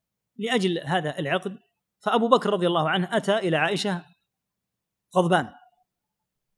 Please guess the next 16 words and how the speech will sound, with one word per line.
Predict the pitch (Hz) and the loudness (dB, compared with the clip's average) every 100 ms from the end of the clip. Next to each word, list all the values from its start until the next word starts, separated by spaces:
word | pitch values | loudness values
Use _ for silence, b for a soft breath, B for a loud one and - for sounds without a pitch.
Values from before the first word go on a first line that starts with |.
| 180 | 0
والنبي | 214 220 254 220 | 2 4 4 4
صلى | |
الله | 202 | 2
عليه | 170 | 0
وسلم | 170 202 196 | 0 0 0
قد | 190 180 | -2 -2
توسد | 185 202 - 175 160 | 0 0 0 0 0
فخذها | 180 180 165 156 190 | 0 0 0 -2 -4
صلوات | 151 156 160 170 | -8 -6 -4 -4
الله | 151 156 143 | -4 -6 -6
وسلامه | 135 160 147 131 | -6 -6 -4 -4
عليه | 143 185 185 | 0 2 2
ونام، | 196 180 127 - _ _ _ _ _ _ _ _ _ | 2 2 -2 -16 _ _ _ _ _ _ _ _ _
فصار | 190 269 285 247 | 0 4 6 4
أبو | 196 170 | 2 2
بكر | 196 196 202 | 0 0 -4